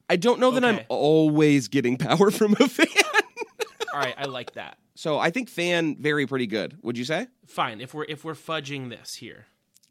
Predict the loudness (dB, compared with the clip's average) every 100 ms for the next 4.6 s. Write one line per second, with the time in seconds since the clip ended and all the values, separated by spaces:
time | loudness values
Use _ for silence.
0 | -6 0 0 0 0 0 0 -2 -4 -4
1 | -4 -4 -6 -6 -6 -4 -4 -2 -2 -2
2 | -4 -6 -4 -4 -4 -6 0 0 2 6
3 | 8 10 8 6 4 2 2 -4 -4 -8
4 | -8 -4 -6 -6 -10